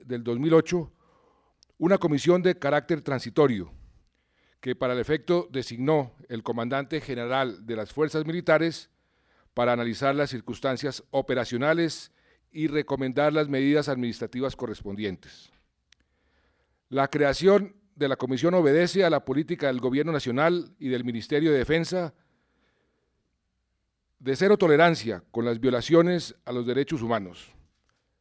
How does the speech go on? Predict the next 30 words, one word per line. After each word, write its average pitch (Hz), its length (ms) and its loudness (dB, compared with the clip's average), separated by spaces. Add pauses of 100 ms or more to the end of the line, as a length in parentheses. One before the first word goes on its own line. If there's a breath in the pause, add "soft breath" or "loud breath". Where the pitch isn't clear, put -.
(260)
En 131 200 -2
seis 180 360 0
años 180 300 2
de 143 160 2
éxitos 151 480 -2
y 123 60 -4
logros 160 400 4
sin 202 260 -2
antecedentes 160 920 -2 (520)
en 135 140 -10
la 127 120 -2
recuperación 127 920 -2 (180)
de 151 180 2
la 170 120 4
seguridad, 151 640 4 (800)
la 120 200 -6
política 131 460 0
de 117 120 2
seguridad 117 340 -2
democrática 127 760 -2 (360)
ha 123 120 -2
estado 135 360 2
fundada 143 580 4 (400)
en 117 180 -6
la 113 100 -2
eficacia 151 680 0
con 120 180 -2
transparencia 131 760 -4
y 123 60 -6
juridicidad. 127 760 -4